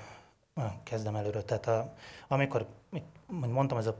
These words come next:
Prezi, ez egy flash alkalmazás, és tudtok bele médiafájlokat feltölteni, videót, P D F-et, akármit. De magába a flashbe, mint ilyen konténerbe nem lehet igazából beágyazni bármilyen médiát,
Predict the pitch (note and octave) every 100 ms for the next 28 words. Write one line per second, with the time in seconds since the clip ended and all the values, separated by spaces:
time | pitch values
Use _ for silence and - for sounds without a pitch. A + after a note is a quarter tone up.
0 | - - B2 A#2 A2+ G#2+ - A2 G2+ -
1 | G#2 G2+ G#2+ G#2 G2+ F#2+ A#2 - - A#2+
2 | A#2 G#2+ G#2+ G#2 G#2+ G#2 G#2 G2 G#2 G2+
3 | G2 G#2+ - B2+ A#2 G#2+ A2 G#2 G#2 A2
4 | G#2 G#2 G#2 - - - G2+ G#2 G2+ -
5 | G#2 G2+ - D#3 G#2+ B2+ C3 D3+ D#3 -
6 | - - - - - - A2 G#2+ A2 A2
7 | A2 C3+ B2 B2+ B2+ - - B2+ B2 A#2+
8 | A2+ A2 G#2 - A#2 A2 - A2 G#2+ G#2
9 | G2+ - G2+ G2+ G#2 - A3 - - -
10 | B2 C3 B2 A2+ A2+ A#2 A2 G#2+ G#2 G#2+
11 | G#2 G#2 G#2 G#2+ G#2 G2+ G2+ G2+ G2+ G#2
12 | G#2 G2+ G#2 A#2 B2+ B2+ A2+